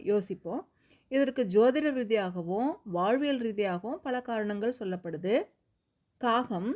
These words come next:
கர்ம வினைகளுக்கு ஏற்ப நன்மை தீமைகளை வழங்கக்கூடிய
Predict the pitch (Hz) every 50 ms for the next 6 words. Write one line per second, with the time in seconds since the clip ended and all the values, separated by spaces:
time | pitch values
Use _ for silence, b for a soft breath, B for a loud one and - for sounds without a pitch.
0 | - - _ - 269 262 277 320 370 370 330 294 262 247 226 233 220 214 202 -
1 | 214 196 190 208 220 220 - - 175 175 214 269 415 - _ - 190 185 190 190
2 | 196 196 196 208 233 269 302 - - 202 196 202 208 202 202 208 202 208 190 185
3 | 175 185 208 208 214 202 - 208 190 185 202